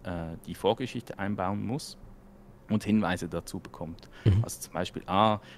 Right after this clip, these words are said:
Speaker 1: in der alten Krypta hat es ein Portal. Und dann versuchen wir natürlich zur alten Krypta zu gehen, aber dann hat es noch irgendwelche, keine Ahnung, Zombies, die uns davon abhalten und, und so weiter und so fort, bis sie dann schlussendlich dann dort sind oder ich dort bin oder du dort bist.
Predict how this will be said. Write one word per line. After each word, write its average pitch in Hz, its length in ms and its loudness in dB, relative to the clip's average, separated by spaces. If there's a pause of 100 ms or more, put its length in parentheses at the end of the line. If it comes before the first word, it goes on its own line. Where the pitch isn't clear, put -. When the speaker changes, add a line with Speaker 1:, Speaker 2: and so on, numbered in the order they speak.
Speaker 1:
in 95 100 -2
der - 120 -2
alten 90 280 -2
Krypta - 440 -8
hat - 140 -6
es - 120 -14
ein - 140 -10
Portal. - 560 -6 (200)
Und - 160 -12
dann 90 320 -2 (120)
versuchen 95 420 -6
wir 92 100 -2
natürlich 90 380 -6
zur 80 120 -8
alten 82 220 -6
Krypta - 340 -6
zu - 120 -10
gehen, 90 320 -4
aber 78 140 -8
dann 85 200 -10
hat 85 160 -8
es - 120 -12
noch - 120 -12
irgendwelche, - 640 -10
keine 80 220 -8
Ahnung, 80 240 -8
Zombies, 110 400 4
die - 100 -2
uns 85 120 -6
davon - 260 -10
abhalten 87 640 0
und, 78 220 -10 (480)
und 156 180 10
so 117 80 6
weiter 110 280 8
und 98 120 0
so 92 60 -2
fort, 95 240 4
bis 113 100 2
sie 113 80 2
dann 95 160 0
schlussendlich 101 480 -2
dann 78 180 -6
dort 95 280 0
sind 113 240 2 (460)
oder 95 180 0
ich 120 180 -2
dort 107 300 2
bin 95 160 -4
oder 87 140 -6
du 104 120 -8
dort 101 320 -8
bist. - 240 -10